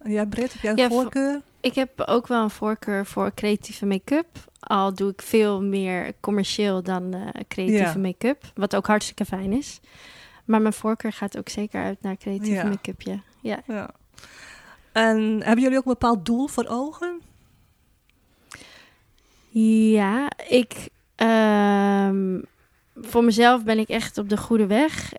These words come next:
Speaker 2: En ik zou graag naar het buitenland ook wel willen. Ik heb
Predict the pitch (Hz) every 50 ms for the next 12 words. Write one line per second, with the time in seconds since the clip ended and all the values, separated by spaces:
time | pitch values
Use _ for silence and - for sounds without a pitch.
0 | - _ - 208 208 214 220 208 208 - - _ - 220 - - - 233 208 208
1 | 208 208 - - - - 226 233 214 220 226 - - - 214 202 208 208 214 214
2 | 220 202 - _ - 208 208 240 269 - 277 277 285 294 311 311 - - - -
3 | - 254 254 - 254 247 247 240 220 226 226 233 262 294 311 320 311 - _ _
4 | _ - 226 214 - - 220 220 214 214 214